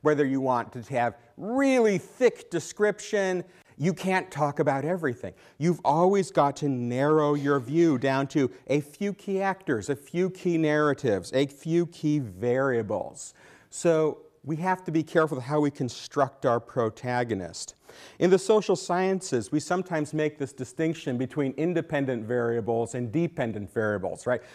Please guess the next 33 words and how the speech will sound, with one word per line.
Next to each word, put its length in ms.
Where 100
your 100
dependent 520
variable 300
is 80
the 60
thing 220
that's 140
being 220
explained, 560
your 100
independent 600
variable 360
is 80
the 60
thing 300
that 120
explains 840
it, 320
right? 220
And, 180
and 100
then 120
you 80
can 180
set 260
up 200
a 100
simple 480
causal 500
relationship 1040
like 260
this. 280